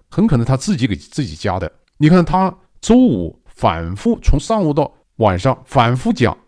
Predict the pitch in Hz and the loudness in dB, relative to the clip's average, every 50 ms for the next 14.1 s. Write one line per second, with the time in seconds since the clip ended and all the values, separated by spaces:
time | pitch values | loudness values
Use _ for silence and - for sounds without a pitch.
0 | _ _ - 139 147 - 117 101 101 123 156 147 120 98 - - _ _ _ _ | _ _ -2 -2 0 0 0 -2 0 0 0 0 0 0 -4 -6 _ _ _ _
1 | - - 101 92 92 104 - 135 143 139 135 - - 107 101 110 110 113 - _ | -4 0 0 0 0 -2 -4 -2 -2 -2 -2 -2 -4 -4 -2 -2 -2 -2 -4 _
2 | _ _ _ _ - 101 123 143 151 165 156 147 139 131 131 147 160 143 131 - | _ _ _ _ 0 2 2 4 4 4 4 4 2 0 2 2 2 0 2 2
3 | 156 151 160 156 151 139 135 127 117 98 92 98 135 135 120 104 113 135 160 175 | 0 0 2 2 0 0 0 0 0 0 0 0 0 0 2 2 2 2 4 4
4 | 175 156 143 123 135 165 185 170 - 185 185 196 185 - 92 92 92 98 - - | 4 4 4 2 2 2 0 -2 0 2 2 2 0 -2 -4 -4 -6 -6 -8 -8
5 | - 87 110 - - 143 - - _ _ - - - 135 135 123 110 123 160 226 | -8 -8 -6 -4 -2 -4 -4 -4 _ _ -10 -4 -2 -2 0 0 0 2 2 2
6 | 240 139 - - - 139 131 123 - - 95 80 71 - _ _ _ _ _ - | 2 0 0 -2 0 0 2 4 4 2 2 0 -2 -8 _ _ _ _ _ 0
7 | 147 165 208 247 240 240 269 233 - - 107 101 87 107 107 107 101 92 - _ | 2 2 4 4 4 4 2 2 2 0 0 0 0 2 2 2 0 0 -4 _
8 | _ _ _ - - 87 110 147 156 165 151 135 147 160 135 - - _ _ _ | _ _ _ -6 -4 0 2 2 2 2 2 2 2 2 0 -2 -4 _ _ _
9 | _ - 175 185 175 - - - 208 247 247 - - 95 - - 156 123 - 113 | _ 0 2 2 2 4 2 4 4 4 4 4 2 0 0 0 0 0 2 0
10 | 98 87 - - 143 139 - _ _ - - - 87 117 190 220 214 208 156 117 | -4 -4 -2 -4 -4 -4 -6 _ _ -6 -4 -4 -2 0 0 0 2 2 2 2
11 | 104 101 - - - 69 73 - 80 80 80 78 - 120 151 - - 214 240 - | 2 0 0 -2 -6 -6 -6 -6 -6 -6 -6 -6 -4 -4 -2 0 0 0 0 0
12 | 160 180 226 254 185 - - 113 101 92 82 - - 82 71 - 85 80 82 78 | 0 0 0 0 0 0 0 -2 -2 -2 -2 -4 -6 -8 -8 -6 -6 -6 -6 -8
13 | _ _ _ _ - 156 156 - 175 160 226 196 165 156 123 101 85 73 78 87 | _ _ _ _ -2 -2 -2 -2 -2 -2 -2 0 0 0 2 0 -2 -2 -4 -8
14 | - | -10